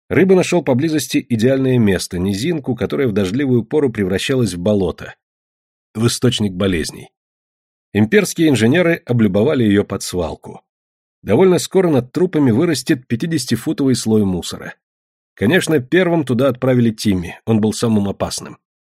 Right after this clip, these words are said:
Потом человека, который допрашивал парня, потом низкорослого наёмника.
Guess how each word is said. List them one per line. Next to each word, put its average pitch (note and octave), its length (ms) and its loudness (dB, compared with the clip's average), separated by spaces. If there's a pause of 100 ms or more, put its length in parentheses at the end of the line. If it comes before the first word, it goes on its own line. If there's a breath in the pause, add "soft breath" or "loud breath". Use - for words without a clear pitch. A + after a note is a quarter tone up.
(380)
Потом F#3+ 260 2
человека, F3+ 480 4
который E3 300 0
допрашивал G#2 600 0
парня, F2+ 420 -2
потом E3+ 440 -2
низкорослого B2 680 2
наёмника. F#2+ 680 0